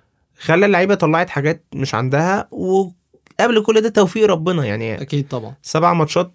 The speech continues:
Speaker 1: تمن ماتشات ورا بعض، ف-، فهو ده اللي اشتغل عليه كابتن علاء يعني.
Speaker 2: أنت إيه، إيه، إيه أهداف أسوان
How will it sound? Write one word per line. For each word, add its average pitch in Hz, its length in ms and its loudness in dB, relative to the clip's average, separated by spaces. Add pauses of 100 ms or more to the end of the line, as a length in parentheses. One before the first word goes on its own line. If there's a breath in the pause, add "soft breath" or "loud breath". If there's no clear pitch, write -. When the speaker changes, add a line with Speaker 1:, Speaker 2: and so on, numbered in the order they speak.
Speaker 1:
تمن 185 180 4
ماتشات 175 320 0
ورا 151 140 2
بعض، 185 280 4
ف-، 170 160 -2 (500)
فهو 156 320 0
ده 165 80 0
اللي 165 80 -2
اشتغل 147 220 -6
عليه 139 140 -2
كابتن 135 280 -8
علاء 113 240 -6
يعني. 113 160 -14 (480 soft breath)
Speaker 2:
أنت 147 180 -6
إيه، 185 400 -4
إيه، 233 340 -2
إيه 226 160 -6
أهداف 180 500 -2
أسوان 165 580 -2